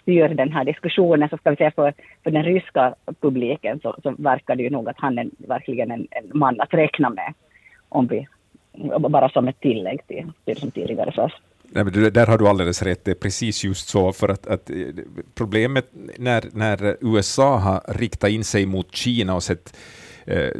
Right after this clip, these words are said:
Speaker 2: Kina som den, den främsta konkurrenten om, om, ska säga, världsherravälde inom citationstecken. Och så, så k-, har Ryssland känt sig som åsidosatt, att,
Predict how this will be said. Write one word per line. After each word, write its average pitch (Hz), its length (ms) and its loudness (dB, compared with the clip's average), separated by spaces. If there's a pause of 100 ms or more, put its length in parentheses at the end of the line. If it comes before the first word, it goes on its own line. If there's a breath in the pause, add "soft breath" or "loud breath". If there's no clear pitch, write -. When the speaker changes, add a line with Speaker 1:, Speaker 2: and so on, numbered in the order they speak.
Speaker 2:
Kina 110 360 2
som 95 180 -2
den, 90 260 0
den 87 220 -4
främsta 95 640 0
konkurrenten 92 920 -2
om, 82 180 -6
om, 80 300 -8
ska - 200 -10
säga, 73 320 -2
världsherravälde 87 1600 -4
inom 85 200 -8
citationstecken. 85 920 -6 (400 loud breath)
Och - 220 -10
så, 92 260 -2
så 117 200 2
k-, - 400 -10
har 113 160 2
Ryssland 131 460 -2
känt 127 220 -2
sig 110 240 2
som 101 560 -4
åsidosatt, 98 920 -4
att, - 260 -6